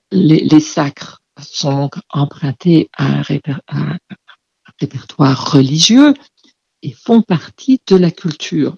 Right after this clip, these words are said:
Maintenant, si on prend une, une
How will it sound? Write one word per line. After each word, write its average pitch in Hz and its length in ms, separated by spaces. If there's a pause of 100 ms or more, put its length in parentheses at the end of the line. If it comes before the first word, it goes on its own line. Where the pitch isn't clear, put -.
Maintenant, 156 240
si - 320
on 220 140
prend 196 380 (680)
une, 147 520 (140)
une 143 220